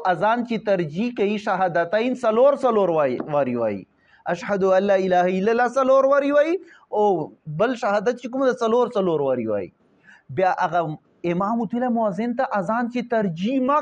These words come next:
کوه، دوه وری ټیټو، دوه وری چیګې مه وایه، خالي دوه وری ووایه شهادتین، دوه دوه وری. بیا هغه نه بعد هغه بل امام ش-، امام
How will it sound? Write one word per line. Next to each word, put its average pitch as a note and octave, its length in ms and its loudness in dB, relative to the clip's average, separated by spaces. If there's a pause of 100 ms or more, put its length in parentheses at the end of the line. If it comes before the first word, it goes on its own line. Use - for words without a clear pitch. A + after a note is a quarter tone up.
(100)
کوه، B3 240 4
دوه G#3 260 2
وری A#3+ 220 0
ټیټو، B3+ 320 -4
دوه B3 240 2
وری A#3+ 160 0
چیګې C4+ 260 -4
مه C#4 120 2
وایه، D4 200 4
خالي C#4+ 240 0
دوه F4 260 2
وری D4 220 2
ووایه F3+ 340 2
شهادتین، C3 600 -4
دوه F#3+ 160 -2
دوه D#3 240 -2
وری. G#2 180 -6 (1120)
بیا G#3+ 200 4
هغه C4+ 260 0
نه G#3 80 0 (100)
بعد A#3 240 0 (440)
هغه F3 260 0
بل C#4+ 160 2 (160)
امام A3 360 0
ش-، - 140 -14 (140)
امام E3+ 340 -2